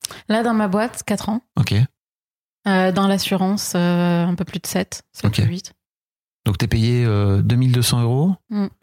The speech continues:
Speaker 2: Et tu disais dans ton mail, moi, il y a un truc qui me rassure, c'est que tous les mois, quoi
Speaker 1: Ouais.
Speaker 2: qu'il arrive,
Speaker 1: Je sais ce
Speaker 2: catching,
Speaker 1: qui, la somme qui tombe, ouais.
Speaker 2: ça tombe, quoi.
Speaker 1: Ouais. Ouais, parce que c'est pas tant, euh, le montant, finalement,
Speaker 2: Mm.
Speaker 1: que de savoir, euh, le montant.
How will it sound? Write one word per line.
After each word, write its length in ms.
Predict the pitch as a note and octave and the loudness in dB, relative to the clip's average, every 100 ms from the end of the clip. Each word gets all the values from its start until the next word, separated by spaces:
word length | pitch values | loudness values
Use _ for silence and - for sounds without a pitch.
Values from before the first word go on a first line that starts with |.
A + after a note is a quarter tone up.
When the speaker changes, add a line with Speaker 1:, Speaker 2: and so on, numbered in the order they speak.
| _ _ - | _ _ -6
Speaker 2:
Et 60 | |
tu 120 | - G#2+ | -2 0
disais 240 | G#2+ B2+ | 2 2
dans 100 | A#2+ | 0
ton 140 | G#2 | 0
mail, 200 | A2+ C3+ | 0 2
moi, 160 | B2+ A#2+ | 2 2
il 40 | |
y 40 | A#2+ | 2
a 40 | |
un 40 | G#2 | 0
truc 140 | B2+ | 0
qui 120 | - | 0
me 60 | G#2 | 0
rassure, 380 | G#2 A2 B2 A#2 | 2 2 0 0
c'est 120 | G#2+ | 0
que 100 | - | -2
tous 260 | - B2+ | 0 2
les 140 | A#2 G#2+ | 2 4
mois, 320 | G2+ G2 G2+ | 4 4 2
quoi 120 | - | 2
Speaker 1:
Ouais. 100 | G#2 | 2
Speaker 2:
qu'il 100 | G2+ | 2
arrive, 320 | F#2 G2 G2 G#2 | 2 2 2 0
Speaker 1:
Je 140 | - G3+ | -2 -4
sais 20 | |
ce 60 | - | -2
Speaker 2:
catching, 440 | - F3 E3 E3 E3 | 2 4 4 4 2
Speaker 1:
qui, 160 | - | 0
la 140 | F#3+ F#3 | -2 0
somme 220 | G#3 F#3+ | -2 -2
qui 120 | G3 | -4
tombe, 240 | - F#3+ | -2 0
ouais. 140 | F3+ E3+ | 0 -2
Speaker 2:
ça 140 | - - | -2 -2
tombe, 320 | - B2+ F2+ | 0 2 4
quoi. 180 | F2 A#2+ | 2 2
Speaker 1:
Ouais. 220 | G3+ F#3+ - _ _ _ _ _ _ _ - | 2 0 -2 _ _ _ _ _ _ _ -2
Ouais, 260 | G3 F#3 | 2 2
parce 180 | F3+ F#3+ | 2 0
que 80 | - F3+ - - - | -2 -6 -10 -18 -14
c'est 160 | - A3+ | -4 0
pas 160 | C#4 | 0
tant, 340 | - C#4+ C#4+ B3+ | 2 2 4 4
euh, 280 | G3 F#3 - - - - _ | 4 2 -2 -10 -20 -20 _
le 160 | G#3+ G#3+ | 2 4
montant, 380 | G#3 G3+ G3 G#3+ | 4 2 0 -2
finalement, 440 | - F#3+ F#3 F3+ - _ | 0 2 2 2 -2 _
Speaker 2:
Mm. 200 | A2 G#2+ - | 2 2 0
Speaker 1:
que 260 | - G#3 G3+ | -2 2 4
de 100 | F3+ | 2
savoir, 560 | F#3+ F#3+ G3+ F#3 - _ G3+ | 2 0 0 -2 -8 _ -4
euh, 360 | F#3 F#3 G#3+ | 0 0 -2
le 120 | G3 | 0
montant. 300 | E3+ E3 - | 2 2 -2